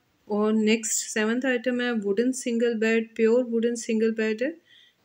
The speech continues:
पिक्चर्स डिस्प्ले हैं वुडन सिंगल बेड की, कंडीशन इसकी एट by टेन है।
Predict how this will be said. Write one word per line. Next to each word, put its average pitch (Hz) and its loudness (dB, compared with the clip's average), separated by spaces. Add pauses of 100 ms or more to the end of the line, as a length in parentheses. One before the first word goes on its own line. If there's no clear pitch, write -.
(140)
पिक्चर्स 220 0
डिस्प्ले 240 -2
हैं 247 -2
वुडन 220 2
सिंगल 226 2
बेड 226 2
की, 233 -4
कंडीशन 226 -4
इसकी 233 -4
एट 208 2
by 240 0
टेन 233 -2
है। 240 -2